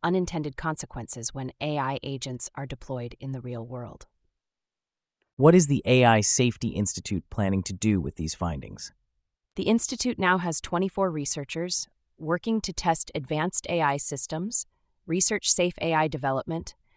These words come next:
Speaker 1: and share information with third parties. They're focusing on areas such as misuse of models to cause harm,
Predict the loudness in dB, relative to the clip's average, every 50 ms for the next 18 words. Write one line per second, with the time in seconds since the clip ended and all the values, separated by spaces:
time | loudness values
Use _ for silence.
0 | _ _ -6 -4 0 0 2 2 2 2 2 2 0 -2 -2 0 0 0 2 0
1 | 0 -2 -2 -2 -4 -4 -6 -6 -6 -4 -4 -4 -4 -4 -6 -6 -6 -6 -10 -12
2 | -12 -12 -12 -14 _ _ _ _ _ _ _ _ _ _ _ _ _ 0 0 2
3 | 2 2 0 2 2 0 0 0 2 2 0 0 0 -2 -2 -2 0 0 0 0
4 | 0 0 0 -2 -2 -4 -4 -4 -4 -2 -2 0 0 2 2 2 0 0 0 0
5 | 0 -2 -2 -2 0 2 2 2 2 2 0 -2 -4 -6 -6 -8 -10 -4 -2 -2
6 | 0 0 -2 -4 -4 -4 -2 -2 -2 -4 -6 -6